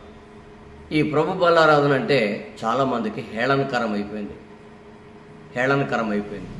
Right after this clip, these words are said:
ఎందుకంటే యేసు ప్రభు కాలంలో కూడా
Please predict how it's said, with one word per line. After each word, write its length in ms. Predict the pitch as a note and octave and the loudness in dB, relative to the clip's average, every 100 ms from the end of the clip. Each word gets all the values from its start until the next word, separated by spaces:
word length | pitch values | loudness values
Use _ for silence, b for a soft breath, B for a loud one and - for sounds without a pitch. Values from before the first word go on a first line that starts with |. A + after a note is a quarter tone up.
| - - - - - - - - - | -16 -16 -14 -14 -14 -16 -16 -16 -10
ఎందుకంటే 640 | A2 A2 G2+ D3 G3+ - - - - - - - - - - - - - - | -10 -8 -2 -2 -2 -10 -16 -20 -20 -20 -20 -20 -20 -20 -20 -20 -20 -14 -6
యేసు 240 | F#3+ F#3+ | -4 2
ప్రభు 300 | G#3 G#3 E3+ | 2 2 -2
కాలంలో 480 | D#3 D3 C3+ B2+ A#2+ | -2 2 2 0 -2
కూడా 440 | G#2+ C#3 C#3 G2+ | -2 2 2 2